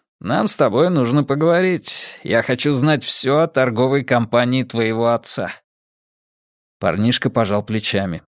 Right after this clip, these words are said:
"Я ничего об этом не знаю.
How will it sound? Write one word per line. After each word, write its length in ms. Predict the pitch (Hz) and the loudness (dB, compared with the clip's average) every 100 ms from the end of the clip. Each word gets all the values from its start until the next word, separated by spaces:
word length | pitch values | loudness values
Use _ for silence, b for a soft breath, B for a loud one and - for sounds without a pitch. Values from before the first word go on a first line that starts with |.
| _ _ _ _ _ _ _ _ | _ _ _ _ _ _ _ _
"Я 260 | 127 151 240 | 0 4 6
ничего 380 | 220 156 190 208 | 6 4 4 4
об 140 | 170 | 4
этом 260 | 175 165 160 | 2 2 2
не 80 | 151 | 2
знаю. 420 | 135 131 120 | 2 2 2